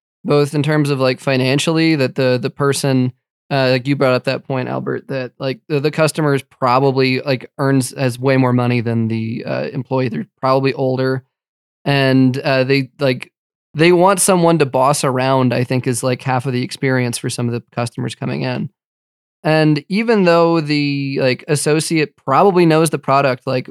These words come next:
way, way better, it's not really their responsibility that, like, as you said, Reed, like, they're more like a custodian, just there to, like, run this giant vending machine almost of, like, that is a J Crew or that is one of these retail stores.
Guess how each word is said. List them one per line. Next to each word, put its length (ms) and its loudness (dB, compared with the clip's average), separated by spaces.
way, 420 0
way 240 2
better, 540 -2
it's 320 -2
not 340 0
really 240 0
their 160 2
responsibility 800 0
that, 180 -8
like, 220 -2
as 140 -2
you 100 0
said, 280 -4
Reed, 200 -6
like, 180 -6
they're 120 -2
more 180 0
like 160 0
a 60 -6
custodian, 720 -2
just 280 -2
there 260 2
to, 160 -2
like, 220 -2
run 320 2
this 160 -2
giant 420 -2
vending 400 0
machine 500 -2
almost 600 -6
of, 180 -8
like, 200 -6
that 140 -2
is 140 -4
a 80 -8
J 240 -6
Crew 400 -4
or 240 -6
that 220 -6
is 240 -8
one 120 -6
of 60 -6
these 240 -10
retail 320 -10
stores. 460 -14